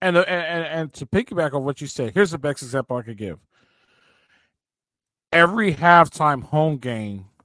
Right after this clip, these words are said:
there was a check presented. When I was there, when I played there,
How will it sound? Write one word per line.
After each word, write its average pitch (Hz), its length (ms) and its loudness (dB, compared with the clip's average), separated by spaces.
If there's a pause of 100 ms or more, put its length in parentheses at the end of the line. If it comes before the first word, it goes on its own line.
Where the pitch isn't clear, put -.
there 135 120 0
was 135 160 -2
a 123 60 -10
check 160 400 -2
presented. 120 680 -6 (580)
When 147 140 -2
I 170 120 10
was 185 160 6
there, 127 180 -4
when 113 180 -10
I 160 80 0
played 165 240 -4
there, 95 240 -14